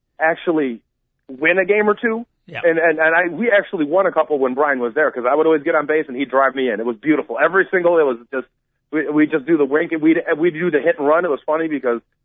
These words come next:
Speaker 1: you know, like, uh, he would knock, uh, the, like, the, the, the, what do you call it, the dirt off the shoes, Coach,
Speaker 2: Mm-hmm.
Speaker 1: with the bat.
Speaker 2: That
Speaker 1: And
Speaker 2: was
Speaker 1: I
Speaker 2: the
Speaker 1: knew I would just start running right on the pitch.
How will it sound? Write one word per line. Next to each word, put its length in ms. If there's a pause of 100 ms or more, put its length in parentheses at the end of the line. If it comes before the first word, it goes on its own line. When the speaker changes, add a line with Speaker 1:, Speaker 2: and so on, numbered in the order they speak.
(160)
Speaker 1:
you 80
know, 100
like, 300
uh, 220 (200)
he 80
would 160
knock, 340
uh, 280 (200)
the, 320
like, 200
the, 120 (200)
the, 140 (340)
the, 220 (140)
what 40
do 80
you 60
call 240
it, 60
the 240
dirt 220
off 180
the 80 (120)
shoes, 280
Coach, 200
Speaker 2:
Mm-hmm. 80
Speaker 1:
with 100
the 80
bat. 360 (140)
Speaker 2:
That 100
Speaker 1:
And 80
Speaker 2:
was 80
Speaker 1:
I 40
Speaker 2:
the 60
Speaker 1:
knew 100
I 80
would 120
just 120
start 200
running 220
right 240
on 80
the 80
pitch. 280